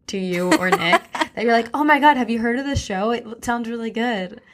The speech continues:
Speaker 2: I'm sorry that I didn't take your <laughs> recommendation.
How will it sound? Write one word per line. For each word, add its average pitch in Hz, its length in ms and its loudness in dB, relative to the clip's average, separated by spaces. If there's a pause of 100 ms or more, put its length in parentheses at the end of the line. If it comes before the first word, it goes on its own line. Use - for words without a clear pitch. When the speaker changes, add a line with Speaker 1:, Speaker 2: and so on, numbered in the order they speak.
(440)
Speaker 2:
I'm 262 100 -4
sorry 269 400 4
that 330 140 0
I 294 120 4
didn't 240 460 2
take 240 300 0
your 294 120 0
<laughs> 226 40 -6
recommendation. 294 800 2